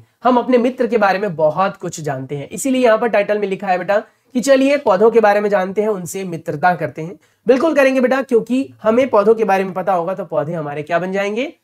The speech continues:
मित्र। Now, अब हमारे पास है सात दशमलव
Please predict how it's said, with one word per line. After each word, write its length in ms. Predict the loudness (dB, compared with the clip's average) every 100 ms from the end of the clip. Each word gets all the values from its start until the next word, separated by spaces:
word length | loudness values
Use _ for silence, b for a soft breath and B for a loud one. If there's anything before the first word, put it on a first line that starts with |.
| _ -2
मित्र। 460 | 4 4 4 -8 -16 _ _ _ _ _ _ _ -2
Now, 200 | -2 -2 -10 _ _
अब 100 | 2
हमारे 260 | 4 4 4
पास 320 | 4 2 0
है 260 | -2 0 0
सात 460 | -4 -4 2 2 0
दशमलव 640 | -2 -2 -2 2 4 4